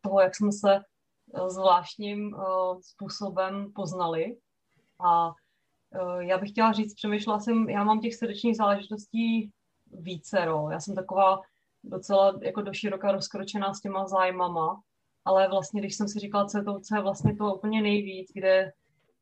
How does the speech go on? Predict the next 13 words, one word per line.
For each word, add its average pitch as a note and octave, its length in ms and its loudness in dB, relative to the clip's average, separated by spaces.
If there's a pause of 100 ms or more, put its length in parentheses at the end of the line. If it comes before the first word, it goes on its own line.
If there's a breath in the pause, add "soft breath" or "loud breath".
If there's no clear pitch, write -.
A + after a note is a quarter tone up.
(160)
eh, F#3 420 4
kde F#3+ 160 -8
jsem G#3 220 -4
prostě G#3 260 -10
spojená G3 420 -2
sama G3+ 260 -2
se - 180 -10
sebou F#3+ 520 -2
a, F3+ 320 4 (580)
eh, F3 420 -8 (800)
jsem G3 180 -4
sama G3 240 -2
sebou, E3+ 540 -4